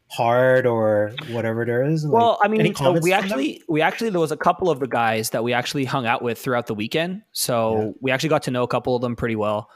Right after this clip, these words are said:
Speaker 2: And we were actually, I think, more surprised at how good some of them were than the other way around. Like, they were expecting, I'm assuming they were expecting to lose, right? Like, it's like, "Oh, let's,"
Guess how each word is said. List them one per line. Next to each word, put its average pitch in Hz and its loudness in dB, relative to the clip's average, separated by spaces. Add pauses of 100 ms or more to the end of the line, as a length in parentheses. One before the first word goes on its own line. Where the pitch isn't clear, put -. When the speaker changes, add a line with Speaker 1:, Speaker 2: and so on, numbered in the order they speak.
(160)
Speaker 2:
And 117 -4 (280)
we 165 0
were 247 4
actually, 180 4
I 151 2
think, 160 -2
more 147 2
surprised 135 0
at 131 -2
how 127 0
good 131 -4 (220)
some 143 2
of 113 -4
them 127 -2
were 107 -2 (440)
than 131 -2
the 123 -2
other 127 0
way 127 0
around. 151 -2
Like, 170 -4
they 247 2
were 240 2
expecting, 160 -4
I'm 151 -2
assuming 156 -2
they 147 0
were 131 0
expecting 127 -6
to 135 -4
lose, 135 -2
right? 131 0
Like, 120 -6
it's 117 -12
like, 135 -4
"Oh, 214 4
let's," 151 -2